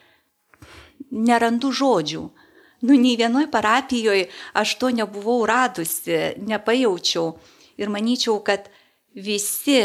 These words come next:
kurie čia atvyksta, mano draugai iš Klaipėdos, iš Vilniaus, iš Danijos, klasės draugės, nu, jos randa čia viską, ko jos ieško.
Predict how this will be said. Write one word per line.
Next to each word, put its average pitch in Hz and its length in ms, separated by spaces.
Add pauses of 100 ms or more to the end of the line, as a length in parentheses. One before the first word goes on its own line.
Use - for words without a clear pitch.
(200)
kurie 220 480
čia 185 220
atvyksta, 214 580
mano 233 320
draugai 190 720
iš - 280
Klaipėdos, 196 1000
iš - 420 (600)
Vilniaus, 190 920
iš 190 360
Danijos, 208 1000 (260)
klasės 208 560
draugės, 196 680 (680)
nu, 233 220
jos 240 360
randa 226 440
čia 196 520
viską, 277 800
ko 233 120
jos 220 320
ieško. 165 480